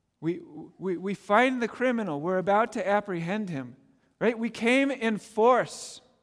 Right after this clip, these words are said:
And he was, I'm telling you, not scared at all.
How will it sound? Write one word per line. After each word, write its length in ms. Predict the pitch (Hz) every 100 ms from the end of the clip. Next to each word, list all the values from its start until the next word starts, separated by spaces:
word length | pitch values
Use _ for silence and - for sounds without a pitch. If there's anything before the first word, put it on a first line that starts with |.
| _ _ _ _ _ _ _ _ _
And 120 | 160
he 120 | 190
was, 280 | 208 208 190 -
I'm 140 | 185
telling 320 | 220 254 294
you, 220 | 214 196 196 - _
not 420 | 151 190 233 262 - -
scared 640 | - - - 214 220 214 208 - -
at 200 | 151 180
all. 720 | 170 185 196 160 - - _